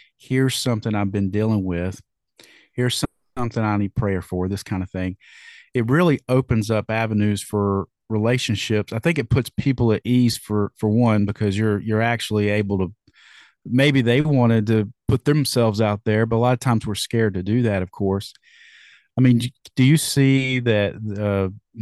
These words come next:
programs or things like that that you guys are doing in the church, does that, does it, you see it changing the, the sh-, or shifting the, the,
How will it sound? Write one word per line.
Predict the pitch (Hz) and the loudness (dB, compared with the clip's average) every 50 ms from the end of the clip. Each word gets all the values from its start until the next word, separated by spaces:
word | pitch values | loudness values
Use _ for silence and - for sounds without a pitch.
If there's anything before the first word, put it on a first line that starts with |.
| 107 - | -6 -4
programs | - - 123 123 120 117 117 117 117 113 113 | 0 2 4 4 4 4 2 2 0 0 -2
or | 107 | -4
things | 101 - - 127 127 123 110 | -8 -2 2 4 4 4 2
like | 113 110 104 - | 0 -4 -2 -2
that | 123 107 | -4 -4
that | 85 107 | -2 -4
you | 107 110 | -4 -2
guys | 110 113 107 104 104 | 0 0 0 0 -2
are | 104 | -2
doing | 101 110 107 107 104 | 0 0 2 2 2
in | 98 | 0
the | 98 92 | -2 -4
church, | - - - 113 107 107 98 - - - | -6 -6 -4 -2 0 0 -2 -4 -8 -10
does | - 107 98 92 | -8 -6 -6 -2
that, | 104 110 107 110 - _ _ 107 | -2 -2 -2 -2 -4 _ _ -8
does | 107 98 95 101 | -6 -6 -6 -8
it, | 92 - _ _ _ | -12 -14 _ _ _
you | 113 107 95 110 | -14 -14 -12 -10
see | - - 131 120 | -6 -2 -2 -2
it | - | -2
changing | - - - 120 117 117 117 113 113 120 117 113 113 110 104 | -2 -6 -4 -2 0 0 0 0 0 0 0 2 2 2 0
the, | 104 101 101 101 90 | 0 0 -2 -2 -2
the | 104 98 | -4 -6
sh-, | - - - - | -6 -6 -10 -8
or | 104 107 98 92 | -6 -6 -6 -4
shifting | - - - 135 120 - - 131 120 117 113 104 | -4 -2 -2 -2 -2 -2 -2 0 2 2 2 2
the, | 104 98 92 - 95 | 2 0 -2 -2 -4
the, | 104 98 98 92 90 | -4 -2 -2 -2 -4